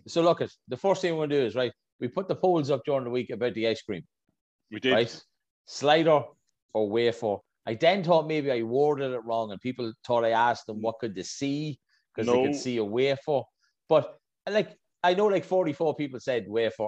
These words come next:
Speaker 1: and about eighteen, nineteen said. So I'm still happy that there's a percentage of people out there.
Speaker 2: It's not, it's not just you then.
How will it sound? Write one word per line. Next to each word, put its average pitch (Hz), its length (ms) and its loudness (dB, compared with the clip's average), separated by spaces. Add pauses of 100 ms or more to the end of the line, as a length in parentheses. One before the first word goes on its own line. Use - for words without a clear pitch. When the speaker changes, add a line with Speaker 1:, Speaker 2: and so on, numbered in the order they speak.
Speaker 1:
and 107 180 -8
about 107 260 -4
eighteen, 117 380 -4
nineteen 104 460 -10
said. 101 220 -4
So - 100 -8
I'm 151 140 -6
still 262 240 0
happy 180 460 -2 (340)
that 135 240 2 (540)
there's 143 240 2
a 139 60 -2
percentage 175 560 -2
of 143 60 -10
people 147 260 -2
out 120 160 2
there. 92 220 -2
Speaker 2:
It's 147 100 4
not, 196 180 6
it's 156 160 2
not 214 180 4
just 160 220 2
you 147 160 4
then. 101 200 -4